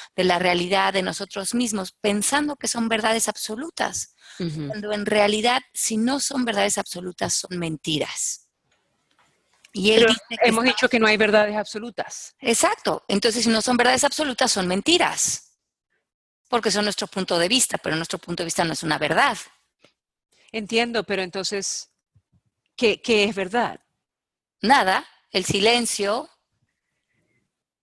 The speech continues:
Speaker 1: una perspectiva general, cuestionarnos, terminar nuestros juicios con signos de interrogación.
Speaker 2: Entonces,
Speaker 1: Para
Speaker 2: vi-, vivimos en una, no es que vivamos en una mentira, viva-, vivimos en una signo de interrogación.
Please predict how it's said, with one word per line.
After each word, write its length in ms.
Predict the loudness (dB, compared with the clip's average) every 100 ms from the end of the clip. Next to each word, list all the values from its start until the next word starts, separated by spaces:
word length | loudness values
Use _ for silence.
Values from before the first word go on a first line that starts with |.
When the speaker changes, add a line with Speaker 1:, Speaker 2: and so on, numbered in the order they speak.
| -18 -16
Speaker 1:
una 260 | -6 0 0
perspectiva 580 | 0 -2 -4 -4 -2 -2
general, 640 | -2 0 2 2 2 0
cuestionarnos, 880 | -4 -8 -6 -4 0 0 0 -4 -6
terminar 440 | -6 -6 -4 -4
nuestros 480 | -4 -8 -10 -10 -12 -12
juicios 600 | -6 -4 -2 -4 -10 _
con 180 | -10 -8
signos 360 | -4 -4 -4 -4
de 120 | -6 -4
interrogación. 1080 | -6 -4 -4 -2 -2 0 2 2 2 0 -4 -18 -20 -14
Speaker 2:
Entonces, 320 | -8 -6 -4
Speaker 1:
Para 120 | 2 2
Speaker 2:
vi-, 40 | 2 -2
vivimos 340 | 0 -2 -2
en 100 | -4
una, 360 | -4 0 0 -2 _ _ _ _ _
no 160 | -6 -4
es 80 | -2
que 80 |
vivamos 380 | -2 2 2 2
en 80 | -4
una 160 | -4 -2
mentira, 320 | -2 -2 0
viva-, 340 | 0 0 -2 -4
vivimos 480 | -6 -4 -4 -6 -6
en 180 | -8
una 340 | -4 0 0 -2 -12 _ _ _ _ _ _ _ _ _ _ -20 _ _ _
signo 260 | -2 0 -2
de 40 |
interrogación. 720 | 0 0 0 4 4 2 -4